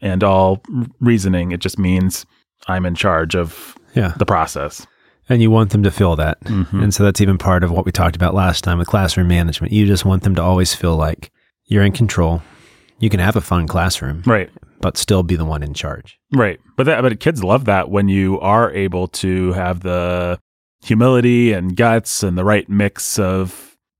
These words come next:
Speaker 1: everything to be able to process in real time, when they
Speaker 2: Well
Speaker 1: see you figuring things out, that they can get really excited. That can be some of the most fun that kids have is
Speaker 2: And
Speaker 1: watching.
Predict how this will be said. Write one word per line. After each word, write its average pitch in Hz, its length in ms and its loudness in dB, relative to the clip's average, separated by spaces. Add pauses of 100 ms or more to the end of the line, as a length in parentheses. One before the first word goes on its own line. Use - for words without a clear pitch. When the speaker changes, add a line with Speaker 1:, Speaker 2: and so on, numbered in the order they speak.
(160)
Speaker 1:
everything 127 540 0
to 120 120 -2
be 104 180 0
able 107 280 -4
to 107 160 -10
process 107 600 -4
in 104 120 -2
real 104 200 -2
time, 110 600 -4 (180)
when 120 140 4
they 117 100 4
Speaker 2:
Well 120 60 4
Speaker 1:
see 120 200 0
you 110 240 2
figuring 120 420 0
things 123 340 0
out, 127 280 2 (100)
that 120 260 0
they 120 120 2
can 113 120 -4
get 92 120 -4
really 101 240 -2
excited. 101 500 -2
That 98 180 -6
can 101 120 -6
be 90 80 -6
some 95 160 -6
of 87 40 -6
the 90 60 -8
most 87 280 -10
fun 98 280 -4
that 82 160 -10
kids 117 240 -2
have 85 260 -2
is 87 140 -4
Speaker 2:
And 135 80 2
Speaker 1:
watching. 95 480 -4